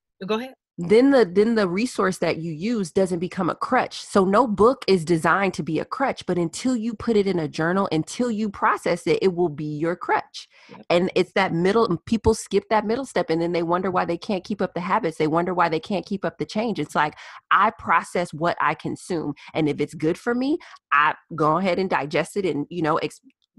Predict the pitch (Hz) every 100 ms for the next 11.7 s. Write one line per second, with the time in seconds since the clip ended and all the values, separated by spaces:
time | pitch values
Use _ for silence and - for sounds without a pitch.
0 | 139 - - - 185 185 175 175 175 277
1 | 190 - 180 185 202 196 220 220 247 262
2 | 277 - - 226 226 240 247 247 262 262
3 | 277 302 370 427 147 151 156 151 - -
4 | - 165 175 233 - 170 196 196 160 175
5 | 160 - 180 180 - 165 170 170 143 160
6 | 151 143 - - - 160 - 135 - _
7 | _ _ - - - _ 143 - 160 160
8 | - - 160 170 160 160 143 - - 135
9 | - - - - - - - - - 120
10 | 107 - - - - - - - 170 165
11 | 285 165 - 156 156 143 139